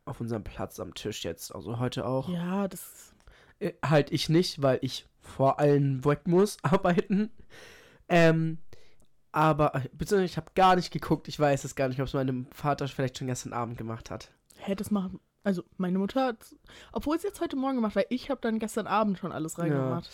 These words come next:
Speaker 1: Aber wir haben's früher im Stiefel, heute kriegen wir's halt so, aber meine Eltern machen das immer noch, was ich sehr süß
Speaker 2: Süß,
Speaker 1: finde.
Speaker 2: ja.
Speaker 1: Ähm,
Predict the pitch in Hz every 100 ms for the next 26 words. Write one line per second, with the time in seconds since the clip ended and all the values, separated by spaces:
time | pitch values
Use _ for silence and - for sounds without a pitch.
0 | - - - - 175 175 202 - 196 160
1 | - 226 226 170 151 - 156 139 135 127
2 | 180 170 156 - 147 143 156 139 120 -
3 | 185 180 185 190 190 165 135 - 123 -
4 | 180 - 180 202 196 165 - - - -
5 | - _ _ _ _ _ - 160 160 160
6 | 156 156 156 156